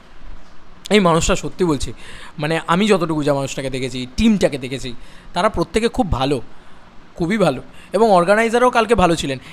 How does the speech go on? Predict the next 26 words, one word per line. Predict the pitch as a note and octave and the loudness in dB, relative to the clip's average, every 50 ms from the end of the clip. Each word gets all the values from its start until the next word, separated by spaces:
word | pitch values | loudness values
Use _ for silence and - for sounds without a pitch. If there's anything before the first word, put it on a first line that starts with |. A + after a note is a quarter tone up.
| - - | -8 -4
কিন্তু | A3+ A3+ B3 | -2 0 4
ব্যাপারটা | G#3 F#3+ F#3+ A#3+ B3+ B3+ D4 B3+ | 4 6 6 4 2 2 2 2
হয়ে | A#3+ A#3+ A3+ | 2 2 2
গেছে | F#3+ D#3+ C#3+ - G#3+ D4 - - - - - - | 0 -4 -4 -6 -8 -10 -10 -18 -20 -20 -16 -8
যে | D#3 G#3 A3 G3+ - | -6 -4 -4 -4 -2
আমার | - F#3 G#3 C4+ C#4+ | 0 4 6 6 6
মনে | A#3+ F#3+ F3 F3 | 6 2 0 0
হয় | G3 A#3 | -2 -2
যে | F#3+ E3+ B3 | 0 0 -2
কোনো | B3 D4+ D#4+ D#4 | 0 0 -2 -2
ইভেন্টে | B3 G3+ D3+ D#3+ D3+ C3+ - E3+ A3 - - - - - | -2 -2 -2 -4 -6 -6 -8 -12 -14 -14 -18 -20 -18 -6
পাবলিককে | - F3 F#3 F3+ G3+ B3+ C#4 B3+ - | -2 -2 -2 0 0 -4 -4 -2 -2
একটা | C#4+ C4 - - C4+ G#3 F#3 F3+ - - - - - | -4 -4 -2 -6 -6 -6 -6 -12 -14 -16 -14 -12 -2
জায়গা | F3+ A3+ A#3+ B3 C4 | 2 2 6 8 6
অবধি | A#3+ A3 C4+ | 6 8 4
রাখা | C4 B3 B3+ | 4 4 4
উচিত, | D4 D4 E4+ D#4+ | 0 -4 -4 -8
স্টেজ | - - - C4 C4 C4 A3 | -10 -8 -6 -4 -4 -2 -2
একটা | A3+ - - A3 | -4 -4 -4 -2
জায়গা | E3 F3 D#3+ E3 | -2 -2 0 -2
অবধি | D3+ C#3+ D3 | -4 -4 -6
থাকা | - D#3 C3+ D3 | -6 -6 -6 -6
উচিত, | C#3 F3 G#3+ | -6 -6 -4
মাঝখানে | G#3 F3 F3+ F3+ - - B3 A#3+ | 0 0 -2 -2 -2 -4 -4 -2
একটা | A#3 B3+ | -2 -4
বেসিক | A3 F3 F3 E3 - - | -2 -2 -2 -2 -2 -4